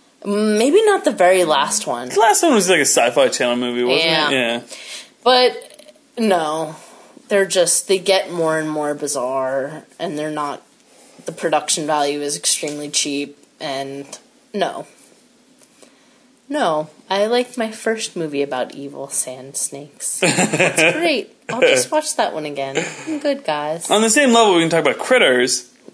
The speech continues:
Speaker 1: Yeah, there needed to be no second Critters, even though I totally, like, watched parts of it to inspire the storyline of Squirrel Cane two.
Speaker 2: Yeah, isn't Critters two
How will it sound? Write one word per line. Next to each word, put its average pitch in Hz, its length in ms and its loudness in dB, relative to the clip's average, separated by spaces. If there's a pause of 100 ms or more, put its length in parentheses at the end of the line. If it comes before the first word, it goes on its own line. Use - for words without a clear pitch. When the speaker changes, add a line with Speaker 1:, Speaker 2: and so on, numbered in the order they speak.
(140)
Speaker 1:
Yeah, 185 260 2
there 214 140 4
needed 226 360 0
to - 160 -4
be 185 100 0
no 143 460 -2 (160)
second 139 440 -4
Critters, 139 760 -6
even 220 200 2
though 175 640 4
I 160 100 -4
totally, 160 460 0
like, 147 380 -4 (500)
watched - 420 -6
parts 156 260 0
of 143 100 -6
it 147 320 -4
to - 120 -4
inspire 139 880 -4 (140)
the - 80 -10
storyline 135 580 -2
of 135 100 -10
Squirrel 139 400 -2
Cane 135 260 -10
two. 135 260 -2
Speaker 2:
Yeah, 233 100 4
isn't 208 300 2
Critters 233 380 2
two 180 600 2